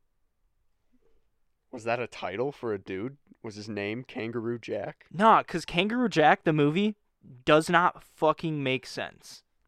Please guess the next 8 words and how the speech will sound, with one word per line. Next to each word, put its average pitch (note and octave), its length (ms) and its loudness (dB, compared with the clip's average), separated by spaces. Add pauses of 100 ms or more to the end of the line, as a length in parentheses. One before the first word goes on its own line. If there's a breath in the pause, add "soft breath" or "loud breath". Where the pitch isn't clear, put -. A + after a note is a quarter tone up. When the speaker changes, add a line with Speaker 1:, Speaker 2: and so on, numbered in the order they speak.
(440)
Speaker 2:
Rewatch A#3 580 6
Kangaroo F#3+ 380 6
Jack, D3 400 6 (160)
the C#3+ 120 -2
movie. F#3 500 2 (120)
Speaker 1:
Kangaroo F3 360 -4
Jack C3 340 -4
cast. - 600 -12